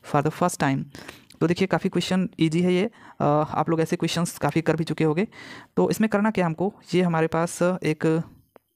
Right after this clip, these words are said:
साइनोसॉइडल हमारा एसी सर्किट है और उसमें हमको ये पीक वैल्यू गिवन है ट्वेंटी एम्पियर, राइट? अब यहाँ पे हमसे पूछा जा रहा है कि, अ, starting from zero, ज़ीरो से स्टार्टिंग होने पे, how long will it take the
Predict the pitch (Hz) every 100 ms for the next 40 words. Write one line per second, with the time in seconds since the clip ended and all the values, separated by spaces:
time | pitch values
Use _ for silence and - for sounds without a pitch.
0 | _ _ _ _ - _ _ _ _ -
1 | - 147 180 - 165 175 156 151 165 -
2 | 147 151 160 - 170 185 233 - - -
3 | - - 151 - - 175 196 180 160 165
4 | 170 165 - 185 190 165 165 156 170 180
5 | 202 240 - - 151 147 175 - 151 147
6 | 143 135 208 - - - - - - -
7 | 175 156 160 202 202 208 180 165 175 160
8 | 185 170 151 147 156 - 190 220 - -
9 | - - - - 147 151 - - - 170
10 | 190 208 - 165 151 175 143 196 - -
11 | 160 175 175 160 156 160 147 156 180 160
12 | 180 170 170 170 - - 170 - 170 170
13 | -